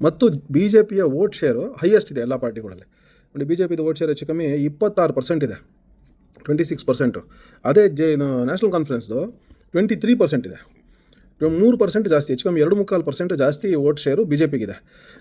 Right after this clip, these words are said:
ಬಿ ಜೆ ಪಿ ಇವಾಗ ಕಾಶ್ಮೀರದಲ್ಲಿ ಸೌತ್ ಭಾಗದಲ್ಲಿ, ಏನು ಜಮ್ಮು ಭಾಗ ಇದೆ, ಜಮ್ಮು ಭಾಗದಲ್ಲಿ ಕಂಪ್ಲೀಟ್ ಡಾಮಿನೇಟ್ ಮಾಡಿದೆ, ಆ, ಡಾಮಿನೇಟ್ ಆಗಿದೆ. ಮೇಲ್ಗಡೆ ಎಲ್ಲೂ ಗೆದ್ಕೊಳ್ಳೋಕ್ಕಾಗಿಲ್ಲ ಅದಕ್ಕೆ. ಎಲ್ಲಿ? ಕಾಶ್ಮೀರ ಜಾಗ, ಇದರಲ್ಲಿ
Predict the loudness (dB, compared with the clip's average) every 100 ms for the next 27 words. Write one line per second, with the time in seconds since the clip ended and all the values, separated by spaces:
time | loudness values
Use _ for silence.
0 | -2 2 4 4 4 4 2 0 -4 -4
1 | -2 -2 0 0 2 2 0 -2 -8 -6
2 | 0 0 2 0 0 0 -2 -2 -2 0
3 | 2 4 4 4 2 0 -2 0 0 -2
4 | -2 -4 0 0 2 2 0 -4 -10 -14
5 | -20 _ _ _ -20 _ -8 0 4 4
6 | 4 4 4 2 2 2 6 6 6 2
7 | 0 -2 0 0 0 -4 -8 -12 -16 -18
8 | -20 _ _ _ _ -6 -4 -2 -2 -2
9 | -2 -2 -2 -4 -6 -8 -10